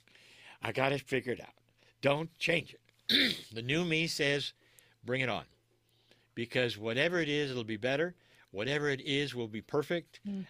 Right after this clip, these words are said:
Speaker 1: And I know that it'll be correct. So for me, I don't, I have no expectations except
Speaker 2: Wow.
Speaker 1: more of the same.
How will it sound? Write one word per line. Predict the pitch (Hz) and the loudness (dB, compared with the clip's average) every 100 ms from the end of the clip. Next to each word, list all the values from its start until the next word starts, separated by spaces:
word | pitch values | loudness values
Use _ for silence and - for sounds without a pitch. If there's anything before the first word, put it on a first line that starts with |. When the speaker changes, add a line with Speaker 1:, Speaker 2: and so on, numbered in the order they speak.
| - | -6
Speaker 1:
And | 123 120 | -4 -4
I | 127 131 | -2 -2
know | 127 143 160 160 135 _ - - - | 0 2 2 0 -4 _ -20 -20 -8
that | 104 143 147 | 2 2 2
it'll | 143 | -2
be | 135 | -6
correct. | - 82 - - _ _ _ - _ | -6 -8 -8 -20 _ _ _ -20 _
So | - 143 135 120 117 _ | -2 2 2 2 -2 _
for | - 127 117 | -6 -2 -2
me, | 120 143 170 165 - | -2 -2 -2 -4 -4
I | 131 | -4
don't, | 131 147 - | 0 -2 -2
I | 123 | -2
have | 131 127 117 - 117 | 0 -2 -6 -14 -10
no | 113 147 196 160 | 2 4 4 2
expectations | 156 - - 139 - 123 107 - 65 - - _ _ _ _ _ _ - - - - _ _ _ - - | -2 -4 -6 -6 -4 -6 -6 -10 -14 -16 -16 _ _ _ _ _ _ -20 -20 -20 -20 _ _ _ -10 -6
except | 123 - 156 120 123 127 123 - | -4 0 2 2 -4 -14 -14 -14
Speaker 2:
Wow. | 208 143 139 139 | -10 -10 -10 -10
Speaker 1:
more | 120 135 156 165 165 _ - | -4 2 2 2 -2 _ -12
of | 117 | -8
the | 117 | -8
same. | - 87 | -8 -10